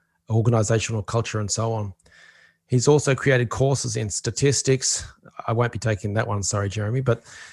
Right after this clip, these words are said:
courses in statistics, research methods, leadership, psychology, and human resources courses for national and international clients.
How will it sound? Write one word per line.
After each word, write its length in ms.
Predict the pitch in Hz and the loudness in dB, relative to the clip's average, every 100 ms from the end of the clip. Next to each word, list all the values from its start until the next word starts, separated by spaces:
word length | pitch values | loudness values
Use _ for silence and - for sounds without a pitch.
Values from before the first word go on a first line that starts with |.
| - _ - | -20 _ 4
courses 360 | 165 160 135 | 6 6 4
in 120 | 143 | 2
statistics, 760 | - 127 - 160 - 156 139 - | 0 -2 2 2 4 2 0 0
research 440 | 143 - 131 127 | 0 2 0 0
methods, 440 | 123 117 123 113 123 | -2 0 0 0 2
leadership, 560 | 123 120 - 123 - | 4 4 2 0 0
psychology, 800 | - - 104 - 110 107 117 110 | -6 -4 -2 -2 -2 0 -2 -2
and 140 | 113 90 | -2 -2
human 240 | 127 117 | -2 0
resources 440 | 101 107 107 - - | -2 -2 -2 -4 -8
courses 520 | - 104 101 107 - _ - | -6 -6 -6 -10 -14 _ -12
for 140 | - | -4
national 520 | 113 120 - 120 110 - | 0 0 0 -2 -4 -2
and 180 | 107 - | -2 -2
international 540 | 147 - 98 - 92 | -4 -2 -4 -4 -8
clients. 600 | - 90 87 90 - - | -8 -6 -4 -6 -8 -12